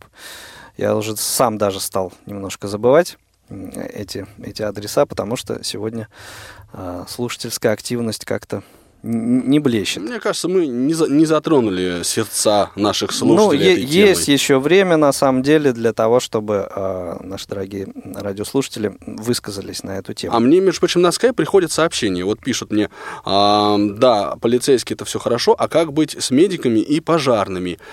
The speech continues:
Speaker 2: И, опять же, многие массажисты, да, незрячие есть, которые, ну, например, работают в сборных, спортивных сборных, да, и которые, ну, тоже прикладывают ру-, руку к защите, ну, интересов Отечества.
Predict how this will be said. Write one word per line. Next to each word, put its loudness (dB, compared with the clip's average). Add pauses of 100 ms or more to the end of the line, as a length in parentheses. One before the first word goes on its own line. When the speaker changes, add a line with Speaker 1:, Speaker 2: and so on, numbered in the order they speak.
(140)
Speaker 2:
И, 6
опять 4
же, -2
многие 4
массажисты, -2
да, 2
незрячие 2
есть, -4 (240)
которые, 2
ну, 4
например, 4 (200)
работают 4
в -8
сборных, 2
спортивных -6 (260)
сборных, -6
да, -2 (260)
и -12
которые, 2
ну, 2
тоже 4
прикладывают 2
ру-, 0
руку 2
к -6
защите, 0
ну, 2
интересов 0
Отечества. -10